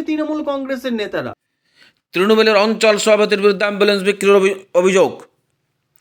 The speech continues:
Speaker 2: এবার তৃণমূলের অঞ্চল সভাপতি এর বিরুদ্ধে চুরি করে অ্যাম্বুলেন্স বিক্রি করে দেওয়ার অভিযোগ তুলে এলাকার সাধারণ মানুষ থেকে শুরু করে তৃণমূল কর্মীরা। জেলা শাসক থেকে বিভিন্ন প্রশাসনিক দপ্তরে লিখিত অভিযোগ জানানোর পরেও কোনো সুরাহা না পাওয়ায়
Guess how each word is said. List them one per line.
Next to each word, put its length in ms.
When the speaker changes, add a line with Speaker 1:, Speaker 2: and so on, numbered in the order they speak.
Speaker 2:
এবার 380
তৃণমূলের 340
অঞ্চল 360
সভাপতি 440
এর 220
বিরুদ্ধে 340
চুরি 260
করে 240
অ্যাম্বুলেন্স 600
বিক্রি 420
করে 180
দেওয়ার 220
অভিযোগ 340
তুলে 180
এলাকার 380
সাধারণ 380
মানুষ 300
থেকে 280
শুরু 260
করে 180
তৃণমূল 340
কর্মীরা। 380
জেলা 220
শাসক 300
থেকে 280
বিভিন্ন 520
প্রশাসনিক 680
দপ্তরে 480
লিখিত 340
অভিযোগ 440
জানানোর 380
পরেও 420
কোনো 240
সুরাহা 380
না 120
পাওয়ায় 400